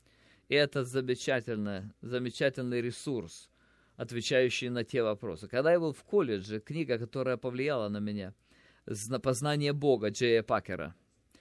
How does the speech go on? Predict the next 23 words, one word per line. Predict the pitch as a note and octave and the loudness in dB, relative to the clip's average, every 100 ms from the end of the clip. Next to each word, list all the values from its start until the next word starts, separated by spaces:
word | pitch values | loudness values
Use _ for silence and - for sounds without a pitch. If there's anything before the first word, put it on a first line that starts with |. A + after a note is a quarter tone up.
| - | -6
Когда | B2+ B2 | 4 4
я | |
читал | A#2+ C#3 C3 B2+ | 6 4 6 4
эту | C3+ | 4
книгу, | E3+ D#3+ C3 | -4 -2 2
я | A#2 | 0
понял, | - E3 A2+ F#2 | 0 -4 -2 -2
я | G#2+ | -4
христианин. | G#2 A#2 G#2 B2+ C3+ F3 B2 F#2 - _ _ _ _ _ _ _ _ _ | -4 -8 -4 0 0 -2 -8 -10 -16 _ _ _ _ _ _ _ _ _
Но | A#2+ | 0
я | B2 B2+ | 2 2
не | C3 | 0
такой | C#3+ - E3+ | -4 0 -2
христианин, | C#3 G#2+ - A2 G#2 G#2+ B2 - _ _ _ _ _ | 0 -8 -2 0 0 -2 -6 -10 _ _ _ _ _
который | C3 C3+ B2+ | -4 0 2
знает | A2 B2+ A2+ A2+ | 2 2 0 0
Бога | B2+ D3 C3+ F2+ D2+ _ _ | -4 0 2 0 -6 _ _
так, | - C3 | 0 0
как | - A#2+ | 0 -2
я | C3 | 0
должен | C3 A#2+ G2+ F#2 | 0 0 -2 -8
знать. | F#2 B1+ A1+ - _ _ _ _ _ _ _ _ _ _ _ _ | -8 -10 -12 -20 _ _ _ _ _ _ _ _ _ _ _ _
Это | - D3+ D#3 C#3 | -2 2 4 4